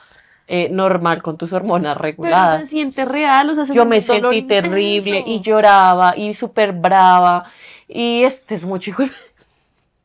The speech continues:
Speaker 1: Ay, no, es, no, es que no, no.
Speaker 2: <laughs> ¿Y qué pasó?
Speaker 1: Y,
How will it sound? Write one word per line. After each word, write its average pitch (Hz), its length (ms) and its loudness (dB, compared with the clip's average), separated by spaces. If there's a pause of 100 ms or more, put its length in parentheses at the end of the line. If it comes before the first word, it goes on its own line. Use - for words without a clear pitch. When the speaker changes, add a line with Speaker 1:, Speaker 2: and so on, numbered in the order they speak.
(960)
Speaker 1:
Ay, 214 180 -6
no, 175 160 -4
es, 156 200 -10
no, 175 240 -10
es 151 120 -20
que - 120 -20
no, 277 120 -2 (240)
no. 277 240 2 (480)
Speaker 2:
<laughs> 370 480 -12
¿Y 277 80 -2
qué 311 160 2
pasó? 277 380 0 (100)
Speaker 1:
Y, 269 100 -4